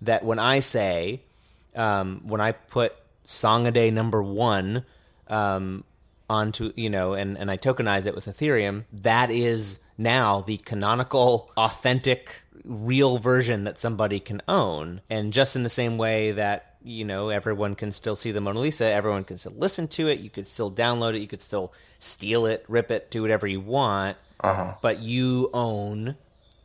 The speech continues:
Speaker 1: that copy of that.
Speaker 2: Right.
Speaker 1: And that's, like, literally the first time that that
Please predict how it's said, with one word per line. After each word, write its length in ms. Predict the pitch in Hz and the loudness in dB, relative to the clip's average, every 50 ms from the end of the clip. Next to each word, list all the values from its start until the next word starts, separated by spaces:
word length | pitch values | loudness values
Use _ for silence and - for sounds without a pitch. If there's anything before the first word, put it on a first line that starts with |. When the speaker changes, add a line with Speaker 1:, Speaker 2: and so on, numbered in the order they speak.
| _ _ - | _ _ -6
Speaker 1:
that 320 | - 110 98 98 92 - - - _ _ _ _ _ _ _ _ _ - | -2 0 2 2 0 -2 -4 -10 _ _ _ _ _ _ _ _ _ -12
copy 440 | - - 151 151 - - 82 69 | -4 -2 -2 -2 -2 -4 -8 -10
of 140 | 69 73 - | -10 -10 -8
that. 300 | - 64 53 50 50 - _ _ _ _ _ _ _ - - - | -8 -8 -8 -8 -10 -12 _ _ _ _ _ _ _ -20 -12 -4
Speaker 2:
Right. 300 | - 95 98 90 - 58 - | 0 4 4 4 4 2 -2
Speaker 1:
And 180 | 104 101 110 | -4 -2 0
that's, 180 | 127 139 - - | 0 0 2 2
like, 180 | 131 117 - | 0 0 0
literally 480 | 120 120 120 127 147 143 147 143 131 127 | 0 2 6 6 8 8 8 6 6 6
the 80 | 113 117 | 4 2
first 300 | - - 131 117 - - | 2 2 0 2 2 2
time 200 | 135 123 117 107 | 2 2 2 0
that 80 | 101 95 | 0 2
that 280 | 107 101 - - _ | 0 0 0 -4 _